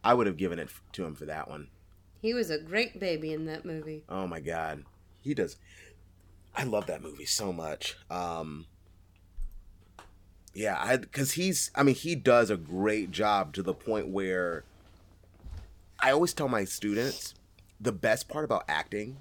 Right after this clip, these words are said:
Speaker 1: when you're at, when you're acting on stage is that, is having that secret, right?
Speaker 2: Yeah.
Speaker 1: That people see, but you, they, the audience never finds out.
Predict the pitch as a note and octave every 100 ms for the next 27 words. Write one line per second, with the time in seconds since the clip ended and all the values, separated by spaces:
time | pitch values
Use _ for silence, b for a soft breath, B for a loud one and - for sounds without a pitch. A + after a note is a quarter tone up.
0 | - - - G2 F#2+ - - G#2 G2 F#2
1 | D2+ - G#2 F#2 F2 E2 - - F#2+ -
2 | - G2+ F#2+ - - - B2 A#2+ A#2 F#2+
3 | - - G#2+ - - G1+ - - - -
4 | F2 F#2 G#2+ - - - - - - G3+
5 | F3+ F3 E3+ - G#2+ - - - F3 F#3+
6 | B2+ - - D3+ A2+ F#2+ A2+ - A#2 G#2+
7 | G#2 G2 G#2+ C3 B2+ B2 G2+ G#2+ G#2 G#2+
8 | G#2 A2 G2 F#2 E2 E2+ D2 -